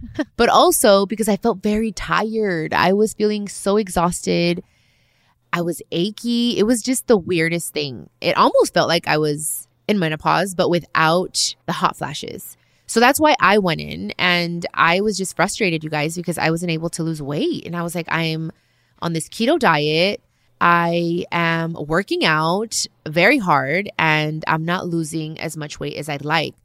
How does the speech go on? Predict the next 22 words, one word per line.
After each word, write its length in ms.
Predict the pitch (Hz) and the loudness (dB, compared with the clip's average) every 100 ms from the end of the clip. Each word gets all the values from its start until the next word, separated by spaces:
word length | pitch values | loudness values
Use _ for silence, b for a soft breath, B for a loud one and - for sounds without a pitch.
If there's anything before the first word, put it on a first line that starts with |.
| _ _ _ _ - | _ _ _ _ -4
So 200 | - 190 | 2 4
when 160 | 170 165 | 4 2
I 80 | 165 | 0
went 180 | 175 233 | 0 2
in, 300 | 339 254 269 | 4 2 0
sure 240 | - 175 | -2 0
enough, 680 | 330 381 320 330 - - - _ | 2 4 4 2 -10 -20 -20 _
they 160 | 202 185 | 0 2
drew 160 | 170 | 2
my 140 | 202 285 | 0 2
blood, 480 | 240 175 185 233 277 - | 4 4 4 2 0 2
and 680 | 180 175 170 170 165 165 - | 4 4 4 2 0 -4 -4
yep, 260 | 147 196 - _ - | -2 -2 -2 _ -4
there 160 | 156 | -2
it 100 | 165 | 0
was. 600 | 269 302 247 247 - - - | 2 2 0 -4 -8 -8 -8
I 260 | - 151 160 | -4 -2 -2
had 540 | 165 160 156 160 160 - | -4 -4 -2 0 -2 -2
a 280 | 170 156 151 | -4 -4 -4
hormone 640 | - - 180 175 185 185 190 - | -10 -8 -4 -2 -2 -4 -8 -8
imbalance. 680 | 165 151 151 147 147 - - - | -8 -4 -4 -6 -10 -12 -8 -2
And 460 | 240 196 160 175 | 2 2 0 -10